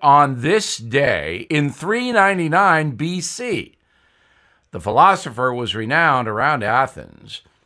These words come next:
as a free thinker, teaching his students some pretty unorthodox things. They included questioning the existence of the Greek gods. Following years of contentious relationship with local rulers and the military,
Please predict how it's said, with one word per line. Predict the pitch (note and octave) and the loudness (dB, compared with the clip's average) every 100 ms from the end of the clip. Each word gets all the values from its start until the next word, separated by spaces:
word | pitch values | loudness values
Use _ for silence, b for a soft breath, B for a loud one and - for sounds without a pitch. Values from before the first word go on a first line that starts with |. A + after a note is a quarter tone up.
| _ | _
as | B2 G#2+ | -6 -6
a | |
free | - D#3 E3 | -6 -4 -4
thinker, | E3+ F#3+ F3 A2 | -2 -2 -2 -6
teaching | D#2+ B2+ A#2+ C#3 | -8 -10 -10 -10
his | E3+ - | -10 -10
students | - C#2+ F2+ A#2 | -12 -14 -12 -10
some | - G#2+ | -8 -10
pretty | - G3 G#3 | -10 -8 -8
unorthodox | - D3+ D#3 D3+ E3 C#3+ C3 B2 - - | -4 -4 -4 -4 -4 -4 -2 -2 -6 -8
things. | G#3+ G3 G2 _ - _ _ _ _ _ _ | -4 -4 -6 _ -20 _ _ _ _ _ _
They | C#3 D3+ | -4 -2
included | D3 C3+ B2+ F3 D3+ | -2 -2 2 2 2
questioning | - E3+ F#3 D3+ C#3+ C3+ A#2+ | 0 2 2 0 -4 -4 -4
the | A2+ G#2+ | -6 -8
existence | F2 G2 G#3+ G#3+ C2 D2+ F#2 | -8 -6 -6 -6 -10 -14 -12
of | F2+ | -10
the | F#2 | -10
Greek | F#2+ G2+ E2 D#2 - - E2+ | -12 -12 -12 -12 -18 -20 -10
gods. | G#2 A#2+ D#2+ - _ - - _ _ _ b b b b b b | -2 0 -2 -6 _ -20 -20 _ _ _ b b b b b b
Following | - F#3+ F#3+ F3+ E3 | 4 6 8 6 4
years | F3 A#3+ A#3+ D#3 | 4 4 4 4
of | E3 - | 2 0
contentious | C#3 A#2 F3 F3 D3+ A#2+ | -4 -4 -4 -4 -6 -8
relationship | B2+ A#2+ E3+ D3+ C3 - A2 A2+ | -8 -4 -4 -4 -8 -8 -8 -8
with | G#2+ A2 | -10 -4
local | C#3 C#3 G#2 | -4 -4 -8
rulers | G2+ C#3+ D#3 G#2 G2 | -6 -4 -4 -6 -8
and | G#2 F#2 | -8 -8
the | |
military, | F2+ C#3+ C3 - E2 - G1+ A2+ | -6 -6 -6 -8 -18 -20 -20 -20